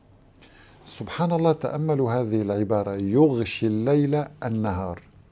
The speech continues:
لم يقل يغشي النهار الليل. لماذا؟ لأن العلماء اكتشفوا أنك عندما تصعد خارج الكرة الأرضية تجدها مغلفة بالظلام، تظهر أمامك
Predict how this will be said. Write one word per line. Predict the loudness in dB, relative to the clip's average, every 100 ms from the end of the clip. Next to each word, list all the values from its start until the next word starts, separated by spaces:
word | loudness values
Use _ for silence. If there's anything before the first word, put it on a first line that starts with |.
| -20 -20 -20 -20 -4
لم | 0 2
يقل | 4 2 2 4
يغشي | 4 2 -2 -4
النهار | -2 -2 0 0
الليل. | 0 0 -2 -2 -2
لماذا؟ | -2 -4 -6 -10 -16 -20 -20 -20 -20 -20 -20 -20 -20 -20 -20 -20 -20 -20 -20 -8
لأن | -4 0
العلماء | 0 2 2 2 0 -2 -6
اكتشفوا | -6 -4 -2 -2 -2 -2 -2
أنك | -2 -4 -2
عندما | -2 0 0 2 2
تصعد | 0 -2 -4 -4 -2 -2 -4
خارج | -12 -4 2 4 2 0
الكرة | -2 -2 -2
الأرضية | -2 -6 -6 -4 -4
تجدها | -4 -2 -2 0 0 0 -2 -2
مغلفة | -2 0 2 4 2 2 0 0 -2
بالظلام، | -2 -2 -2 0 -2 -6 -12 -18 -20 -20 -20 -20 -20 -20 0
تظهر | 2 4 2 0 0 -2
أمامك | 0 0 0 -2 -2 -2